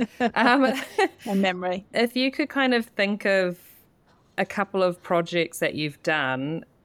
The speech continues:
Speaker 2: that you look back on fondly, that are your favourites.
Speaker 1: I guess favourite, there's a few,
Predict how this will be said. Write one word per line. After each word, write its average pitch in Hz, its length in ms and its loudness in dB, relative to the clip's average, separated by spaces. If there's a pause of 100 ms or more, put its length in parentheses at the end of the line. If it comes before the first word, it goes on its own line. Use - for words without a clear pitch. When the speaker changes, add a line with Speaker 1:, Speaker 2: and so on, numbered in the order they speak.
(200)
Speaker 2:
that 151 400 0 (520)
you 170 220 -4
look - 380 -2
back 147 280 -2
on 139 160 0
fondly, 135 520 -2
that 143 200 -4
are 143 40 -4
your 131 120 -4
favourites. - 680 -8 (200)
Speaker 1:
I 220 100 2
guess - 720 -4
favourite, 196 400 2
there's 208 200 2
a 220 60 2
few, 214 360 -2